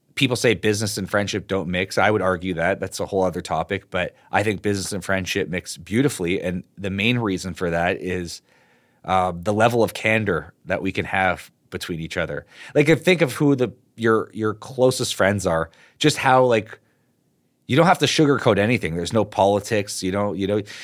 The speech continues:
you ca-, you don't wanna be mean. You don't wanna be insulting. But you can just lay it on them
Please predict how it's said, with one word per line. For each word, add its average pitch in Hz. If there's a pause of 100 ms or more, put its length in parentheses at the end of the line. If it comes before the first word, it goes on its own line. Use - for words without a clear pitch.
(100)
you 339
ca-, -
you -
don't 208
wanna 165
be 123
mean. 123
You 110
don't 117
wanna 120
be 101
insulting. 127 (960)
But 143
you 185
can 240
just 135
lay 107
it 110
on 117
them -